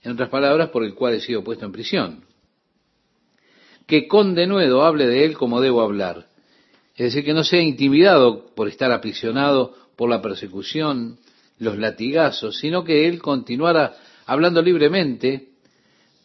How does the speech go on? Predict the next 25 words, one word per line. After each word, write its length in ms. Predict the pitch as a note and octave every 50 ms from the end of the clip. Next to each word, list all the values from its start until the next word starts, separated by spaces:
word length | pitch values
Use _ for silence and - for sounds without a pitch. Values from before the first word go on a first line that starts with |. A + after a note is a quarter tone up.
| _ _ _ _ _ _ _ _ _ _ _ _ _ _ _
para 760 | D3 C#3+ C3+ C3 B2+ B2+ A#2+ A2+ A2 G#2+ G#2+ G#2+ - - F#2+
la 260 | A#2+ B2+ B2+ B2 A#2
gloria 340 | A#2 C3 D#3+ F#3+ F3 D3 B2+
de 80 | B2+ A2
Jesucristo 540 | C3 C#3+ B2+ B2+ A2+ C3 D3 D3 - D#3+ B2+
como 180 | A#2 G#2+ G2+
debía 280 | G2+ G#2 A2 A2 G#2+ G2
hablar. 440 | F#2 F#2+ F#2+ F2+ E2+ D#2+ - - _ _ _ _ _ _
Pienso 480 | - C#3 C3+ - C#3 B2 A2+ G2+ F#2
muchas 340 | F#2 A2+ C3 C3+ B2+ D3 C3+
veces 280 | C3+ D3+ D3 - D3 -
que 380 | - - A#2 G#2 F#2+ F#2 - _ _ _ _ _ - - _ _ _ _
nuestras 480 | - A#2+ C3 C#3 C3 C3 B2+ B2 - -
actitudes, 960 | A#2+ A2 - - A2+ A2 A2+ - F3 D#3 B2 G#2+ G2 G2 F#2+ - - - _ _ _ _ _ _ _ _ _ _ _ _ _ _ _ _ _
cuando 280 | - G#2+ G#2+ G#2+ B2
alguien 300 | C3 C3 B2 A#2+ A#2+ A2+
nos 140 | G#2+ G#2 G2+
mira 220 | A#2+ B2+ A#2 A2
mal, 560 | B2+ C3+ C3 B2+ A#2+ A#2 A#2 A#2 A2+ - - -
nos 380 | - F#2+ F#2+ G2 G2+ G#2+ G#2 G2+
menosprecia 880 | G#2 G2+ G2+ F#2+ - _ C#3 D3+ D3+ A#2+ - - - G#2 G2+ G2 F#2+ - _ _ _ _ _ _ _ _ _ _
por 240 | - A#2+ A#2 A2 G2
testificar 800 | - A2 G#2+ - - G#2+ G#2+ A2 G#2 - C#3+ C#3 C3+ B2+ A2 - -
a 140 | A2+ A2+
Jesús, 560 | - A2+ G2+ - - D3+ D#3 D3 - - -